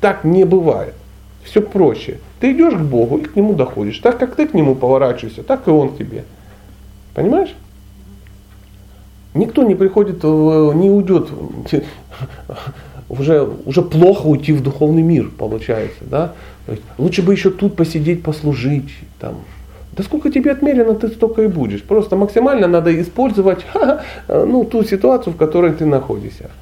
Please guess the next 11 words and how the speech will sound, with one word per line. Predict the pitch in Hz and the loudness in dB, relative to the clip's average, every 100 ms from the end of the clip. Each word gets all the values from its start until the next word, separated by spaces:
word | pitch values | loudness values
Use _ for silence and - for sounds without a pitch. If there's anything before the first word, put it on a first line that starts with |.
| - - | -20 -10
То | 123 | -8
есть | 120 | 2
сейчас | 220 214 | 2 4
есть | 196 - | 0 0
возможность, | 208 247 370 311 202 - - | 0 4 4 4 2 -2 -8
ну, | 165 240 254 | -6 -4 -6
духовно | 135 185 247 226 | -4 0 2 2
прогрессировать. | - 139 131 - 104 - - - - - - - - - - | 2 0 -2 -6 -12 -14 -16 -20 -20 -20 -20 -20 -20 -20 -12
Вот | 175 311 | -6 -6
и | |
всё. | 302 202 208 | -4 -4 -4